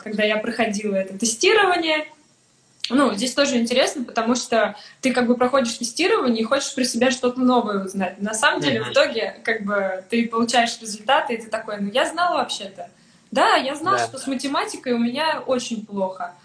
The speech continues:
Speaker 1: а с визуалом очень хорошо, и с языком тоже отлично. Это я, это я все знала, это не новость". Вот. И закончилось все тем, что на разговоре с этим психологом, а, ну, в общем, я просто пр-, прорыдала пол этого полтора часа,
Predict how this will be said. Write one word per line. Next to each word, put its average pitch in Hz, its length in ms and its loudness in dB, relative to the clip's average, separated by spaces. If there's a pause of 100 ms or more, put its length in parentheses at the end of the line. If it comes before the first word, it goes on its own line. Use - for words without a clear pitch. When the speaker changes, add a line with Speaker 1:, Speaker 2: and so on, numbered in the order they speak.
(140)
Speaker 1:
а - 120 0
с - 100 -6
визуалом 294 540 4
очень 277 300 -4
хорошо, 240 440 -4
и 277 80 0
с - 100 -12
языком 262 540 0
тоже 269 280 2
отлично. 208 580 -4
Это 208 300 -4
я, 277 180 2
это 311 280 2
я 320 140 2
все 320 220 -6
знала, 277 380 2
это 214 180 -6
не 247 140 2
новость". 214 500 -6 (720)
Вот. 226 320 0
И 262 240 0
закончилось 330 520 0
все 277 140 -8
тем, 349 200 0
что 262 240 -2
на 233 120 2
разговоре 254 420 2
с - 80 -6
этим 240 220 -2
психологом, 302 760 0 (320)
а, 190 800 0 (140)
ну, 208 420 -2
в - 40 -4
общем, 214 220 2
я 262 100 6
просто 262 300 0
пр-, 240 220 2
прорыдала 226 720 2
пол 202 240 -6
этого 190 260 -8
полтора 202 460 -4
часа, 240 580 0